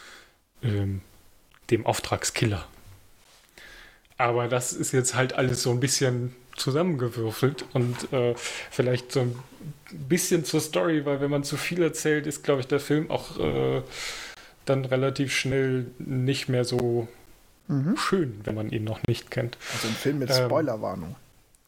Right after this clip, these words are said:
Speaker 1: Film mit Spoilerwarnung, genau. Ähm,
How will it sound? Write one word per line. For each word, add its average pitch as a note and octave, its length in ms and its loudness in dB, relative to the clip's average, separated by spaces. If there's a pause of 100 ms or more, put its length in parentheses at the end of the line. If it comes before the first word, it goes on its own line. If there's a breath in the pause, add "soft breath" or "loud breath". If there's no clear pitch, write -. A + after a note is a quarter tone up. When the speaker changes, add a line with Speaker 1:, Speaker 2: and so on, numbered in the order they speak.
(300)
Speaker 1:
Film A3+ 300 2
mit F3+ 140 0
Spoilerwarnung, A#2+ 760 -2
genau. - 420 0 (800 loud breath)
Ähm, C3+ 540 0